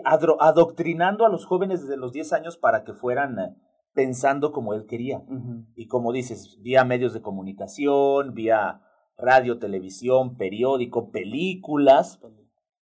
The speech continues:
Speaker 1: este, algunas hasta marcas de ropa se,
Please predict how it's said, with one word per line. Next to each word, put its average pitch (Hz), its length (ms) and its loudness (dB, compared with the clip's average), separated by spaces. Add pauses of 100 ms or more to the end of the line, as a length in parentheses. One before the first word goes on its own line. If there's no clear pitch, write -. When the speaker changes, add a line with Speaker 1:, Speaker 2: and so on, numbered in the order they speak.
(260)
Speaker 1:
este, 123 360 -4
algunas 156 380 0
hasta 156 240 0
marcas 202 440 4
de 170 120 4
ropa 135 720 2 (240)
se, 117 880 -2